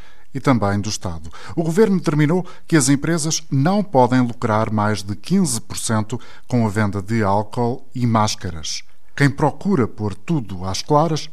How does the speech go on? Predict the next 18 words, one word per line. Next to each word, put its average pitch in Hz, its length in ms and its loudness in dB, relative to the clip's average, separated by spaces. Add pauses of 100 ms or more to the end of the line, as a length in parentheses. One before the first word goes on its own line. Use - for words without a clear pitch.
relativamente 104 720 -2
às 95 120 -4
contas 104 380 0
do 110 80 -6
Estado 131 460 -2 (400)
é 196 60 0
o 196 60 4
Ministro 120 440 0
das 110 160 -2
Finanças. 95 560 -4 (520)
E 151 120 -2
diz 196 240 -2
que, 135 220 -2
pelas 131 260 0
contas 151 280 -2
que - 140 -4
ele 131 60 0
fez, 165 360 -4